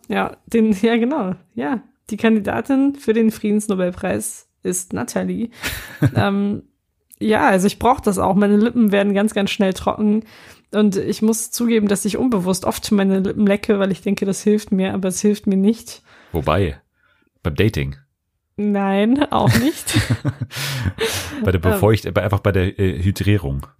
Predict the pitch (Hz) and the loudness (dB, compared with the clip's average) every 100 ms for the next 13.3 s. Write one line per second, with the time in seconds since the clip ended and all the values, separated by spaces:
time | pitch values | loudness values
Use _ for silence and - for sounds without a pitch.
0 | _ _ - 208 190 185 185 214 - _ | _ _ -4 -2 0 -2 -4 -6 -12 _
1 | - 73 - - _ _ - 208 185 185 | -8 -6 -6 -12 _ _ -6 -2 -2 -4
2 | 285 _ _ - 220 214 208 208 214 _ | -12 _ _ -6 0 2 2 0 -4 _
3 | _ _ _ 220 190 208 196 - 214 233 | _ _ _ -6 -2 0 0 0 2 4
4 | 247 220 - 196 226 233 - - 214 - | 4 2 -2 -2 0 -2 -8 -4 -2 -2
5 | 226 220 208 208 190 - 196 180 165 202 | -2 0 0 0 -2 0 0 0 2 2
6 | 202 - 196 185 - 202 - - 190 190 | 2 2 0 -2 -6 -8 -4 -2 -2 -2
7 | 185 196 - 196 - 208 - 285 208 - | 0 -2 2 0 0 -4 -2 0 0 -2
8 | - - _ 90 95 101 104 104 73 69 | -10 -12 _ -2 0 2 4 4 0 -2
9 | 92 101 87 101 85 85 82 78 87 82 | -2 0 0 0 0 2 2 0 -2 -2
10 | 78 82 78 76 57 50 80 85 71 67 | -2 -4 -4 -4 -4 -4 -6 -4 -6 -8
11 | - 69 67 73 69 85 87 123 135 - | -10 -10 -8 -10 -6 0 2 2 0 -2
12 | 117 - - - 113 110 120 - - - | -4 -6 -10 -4 0 2 2 4 4 2
13 | 180 175 | 2 2